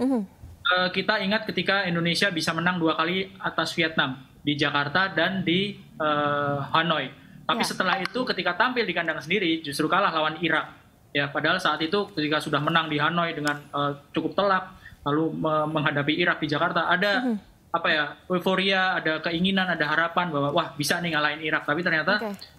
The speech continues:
Speaker 2: malah kalah. Nah, itu yang harus dihindari, bahwa tetap harus waspada, tetap harus jumawa, dan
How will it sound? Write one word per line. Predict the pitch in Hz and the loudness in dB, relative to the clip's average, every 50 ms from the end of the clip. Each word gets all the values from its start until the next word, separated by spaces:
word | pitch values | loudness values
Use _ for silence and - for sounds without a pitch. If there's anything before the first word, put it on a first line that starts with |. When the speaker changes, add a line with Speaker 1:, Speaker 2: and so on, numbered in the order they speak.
| - | 0
Speaker 2:
malah | - 151 156 151 151 | 0 2 2 2 2
kalah. | 170 165 160 151 147 143 156 | 2 2 2 2 0 0 0
Nah, | 156 147 143 - - - - - - - - - - - - - | 0 0 0 -4 -10 -14 -14 -20 -20 -20 -20 -20 -20 -6 -4 0
itu | 185 214 214 | 2 2 2
yang | 202 180 180 | 2 2 0
harus | 180 165 156 | -2 -2 0
dihindari, | - 170 165 160 156 156 151 151 | 0 0 2 2 2 0 0 0
bahwa | 147 147 147 151 151 147 147 147 | 0 2 2 4 2 2 -2 -4
tetap | - 165 160 190 185 160 151 | -6 -2 0 0 2 2 2
harus | 147 151 151 147 - - | 2 2 0 -2 -2 -2
waspada, | 151 143 - - 151 151 - 175 185 190 | -2 -2 2 0 0 2 2 0 0 0
tetap | 185 165 - 147 - - | 0 -2 -2 -2 0 0
harus | 139 147 143 | -2 -2 -2
jumawa, | - 156 143 143 143 143 143 160 175 180 185 185 185 - - - - - - - - - - - | 0 0 2 2 2 4 4 4 2 2 2 0 -4 -10 -16 -20 -20 -20 -20 -20 -20 -20 -8 -2
dan | - 147 151 151 151 151 151 151 | 0 0 0 0 -2 -4 -4 -6